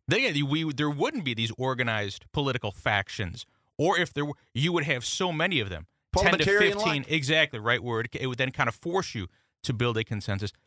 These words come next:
Speaker 1: They established a winner-take-all system. So again, it only makes sense to really have two political organizations or parties. There, there's, there's no points, there are no rewards for second place at this time, and so you really can't build a consensus when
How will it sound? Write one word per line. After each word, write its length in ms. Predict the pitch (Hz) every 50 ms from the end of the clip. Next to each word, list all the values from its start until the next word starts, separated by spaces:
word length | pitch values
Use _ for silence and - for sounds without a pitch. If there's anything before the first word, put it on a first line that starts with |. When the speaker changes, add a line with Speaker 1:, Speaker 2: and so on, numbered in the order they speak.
| _ _ _ _ - -
Speaker 1:
They 200 | 110 143 151 147
established 520 | 139 - - 156 151 160 156 143 - -
a 120 | - 131 120
winner-take-all 840 | 113 117 135 156 170 170 151 - - 143 127 - 135 131 131 123 117
system. 460 | - - 170 156 - - 98 82 - _ _ _ _ _ _ _ _ _ _ _ _ _
So 140 | - - 127
again, 160 | 127 127 123
it 80 | 120 139
only 140 | 151 151 139
makes 180 | 135 131 - -
sense 280 | - 160 139 123 -
to 100 | - -
really 160 | 127 131 117 107
have 160 | 113 104 -
two 220 | - - - 147 131
political 420 | - - 143 135 127 123 - 120
organizations 960 | - 117 117 120 117 113 110 107 110 107 101 107 - - 107 98 101 95 - - _ - -
or 160 | 107 107 101 98
parties. 400 | _ - 151 156 143 107 101 - _ _ _ _ _ _ _ -
There, 140 | - - 71
there's, 240 | 90 107 107 101 107
there's 200 | 123 123 123 127
no 120 | 139 143
points, 420 | - - 170 165 135 - - - -
there 80 | - 117
are 40 | 117
no 80 | 131
rewards 360 | 139 143 131 135 143 135 123 -
for 100 | 117 110
second 320 | - - 123 - 120 104
place 480 | - 139 127 101 90 - - - - - _ _ _ _ _ _
at 200 | - 110 95 87 -
this 180 | - 92 -
time, 300 | - - - 95 - 98 - _ - _ -
and 140 | - 123 -
so 80 | - 147
you 120 | 127 123
really 220 | 135 165 151 139
can't 400 | - - - - 175 175 175 147
build 180 | - 160 156 135
a 60 | 123 123
consensus 680 | - 120 110 - - 180 214 240 - 147 123 - - 123
when 260 | 117 110 107 107